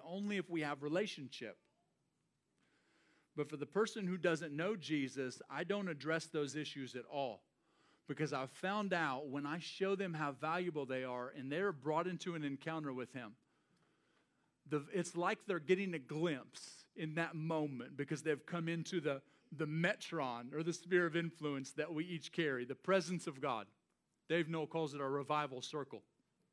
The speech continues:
And when you get, when you get in this, in this metron, I believe that there's opportunity for the veil to be lifted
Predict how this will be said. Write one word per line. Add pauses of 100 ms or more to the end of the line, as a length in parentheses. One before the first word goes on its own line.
(1040)
And
when
you
get,
when
you
get
in
this,
in
this
metron,
I
believe
that
there's
opportunity
for
the
veil
to
be
lifted